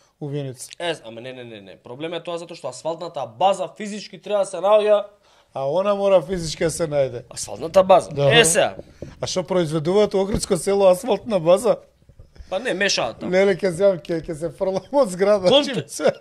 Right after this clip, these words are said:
Speaker 1: <laughs>
Speaker 2: ова е едното, за да му овозможат на овој од Подмолје воопшто да може да учествува на тендерот, бидејќи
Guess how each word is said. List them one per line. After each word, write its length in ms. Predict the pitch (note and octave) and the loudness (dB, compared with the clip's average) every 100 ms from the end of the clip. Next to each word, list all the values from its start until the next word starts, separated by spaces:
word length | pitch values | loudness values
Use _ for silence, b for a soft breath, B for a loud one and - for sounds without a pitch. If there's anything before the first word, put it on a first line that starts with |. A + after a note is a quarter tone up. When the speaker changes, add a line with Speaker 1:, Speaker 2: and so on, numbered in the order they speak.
| - | -2
Speaker 1:
<laughs> 100 | F3+ | 2
Speaker 2:
ова 280 | A3+ B3+ A#3 | 6 8 8
е 200 | A3 - | 4 2
едното, 540 | F#3 F3 F#3 G#3+ A3+ G3+ | 0 0 0 2 4 4
за 200 | E3 F#3+ | 2 2
да 120 | F#3+ | 2
му 200 | F#3+ F#3 | 2 -2
овозможат 640 | E3+ E3+ D3+ A3+ C4+ C#4+ C4+ | -2 -6 -4 0 2 0 2
на 140 | B3+ | 4
овој 180 | B3+ B3 | 6 6
од 80 | - | 6
Подмолје 420 | B3+ A3 A#3 A3 | 2 4 4 2
воопшто 460 | F3+ B3 D4 - C4+ | 4 6 4 4 2
да 100 | A3+ | 2
може 380 | G3+ A#3+ D4+ C4 | 4 4 4 4
да 80 | A3 | 0
учествува 460 | G3 F3+ - C#3+ B2+ | -2 -6 -8 -8 -8
на 80 | |
тендерот, 400 | A#2+ A2 A#2+ G3 | -12 -12 -10 -10
бидејќи 420 | F3 F#3+ G3 G#3+ | -10 -8 -8 -10